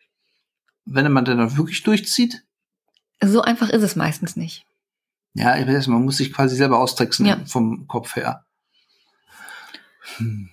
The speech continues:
Speaker 2: Weil du am Einf-, am Anfang einfach diesen riesen Berg hast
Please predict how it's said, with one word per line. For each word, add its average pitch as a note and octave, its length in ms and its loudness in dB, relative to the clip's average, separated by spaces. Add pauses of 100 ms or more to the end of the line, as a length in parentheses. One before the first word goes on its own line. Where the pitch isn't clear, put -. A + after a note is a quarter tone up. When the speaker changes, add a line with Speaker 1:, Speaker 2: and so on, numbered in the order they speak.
(300)
Speaker 2:
Weil G3+ 120 2
du G#3+ 100 4
am A3 80 2
Einf-, A3 360 0
am G#3 140 -2
Anfang A#3+ 280 0
einfach A3+ 240 -2
diesen G#3 220 0
riesen A3 380 2
Berg A#3 300 0
hast B3+ 280 -4